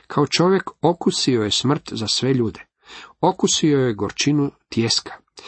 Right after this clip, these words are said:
Kasnije će nam Izaija reći da Gospodin Isus dolazi iz Edoma. Rekao je: „U kaci sam sam gazio, od naroda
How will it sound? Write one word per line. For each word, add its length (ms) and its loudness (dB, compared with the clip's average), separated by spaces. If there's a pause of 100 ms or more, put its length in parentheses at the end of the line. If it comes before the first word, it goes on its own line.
(220)
Kasnije 440 2
će 160 0
nam 220 4
Izaija 540 2
reći 300 0
da 100 -2
Gospodin 540 0
Isus 300 0
dolazi 540 2
iz 140 0 (120)
Edoma. 340 0 (520)
Rekao 480 0
je: 160 2 (800)
„U 100 -4
kaci 420 0
sam 340 0 (540)
sam 520 2
gazio, 460 2 (540)
od 240 -2
naroda 460 2